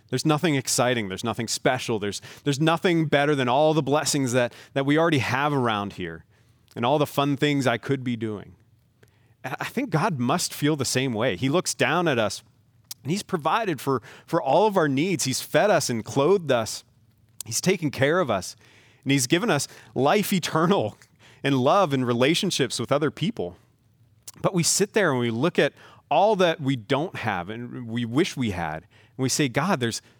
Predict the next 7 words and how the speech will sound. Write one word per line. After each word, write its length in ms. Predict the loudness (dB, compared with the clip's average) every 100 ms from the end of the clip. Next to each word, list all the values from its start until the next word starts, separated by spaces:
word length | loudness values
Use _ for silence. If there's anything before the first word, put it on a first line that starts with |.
| _
there's 180 | -6 0
nothing 300 | 0 0 -2
to 60 |
do 220 | 0 -2
around 340 | -2 -2 -6 -10
here." 260 | -18 -18 _ _ _ _ _ _ _ _ _ _ _ -6
And 160 | -6